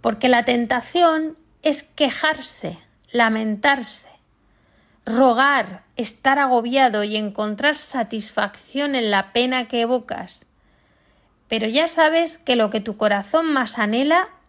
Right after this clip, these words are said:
no es tu beneficio. Mientras te mantengas de pie, podrás hablarles libremente a los demás,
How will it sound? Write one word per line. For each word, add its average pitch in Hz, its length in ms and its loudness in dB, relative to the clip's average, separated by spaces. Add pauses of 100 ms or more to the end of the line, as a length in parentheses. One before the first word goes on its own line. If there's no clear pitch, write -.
no 269 320 2
es - 360 -2 (100)
tu 339 200 2
beneficio. 196 840 -2 (1160)
Mientras 247 520 0
te 240 120 -2
mantengas 226 800 0
de 196 140 -4
pie, 370 340 -2 (280)
podrás 226 480 0
hablarles 240 760 0
libremente 226 720 0
a 208 80 4
los 190 180 -4
demás, 180 500 -6